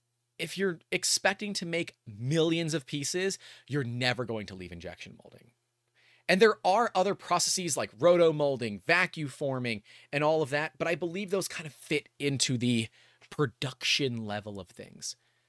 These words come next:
Injection molding is what a lot of people consider for their projects because it's what people know.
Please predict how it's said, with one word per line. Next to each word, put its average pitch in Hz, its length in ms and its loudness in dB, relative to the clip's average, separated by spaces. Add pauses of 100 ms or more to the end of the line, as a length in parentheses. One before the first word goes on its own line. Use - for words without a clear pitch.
(240)
Injection 202 480 4
molding 165 280 4
is 139 120 0
what 143 120 0
a 143 60 2
lot 131 240 2
of 131 60 -4
people 117 280 -8
consider 113 560 -4
for 107 240 -10
their 101 120 -6
projects - 520 -14
because 113 560 -2
it's 117 200 -4
what - 160 -6
people 139 260 -10
know. 120 380 -6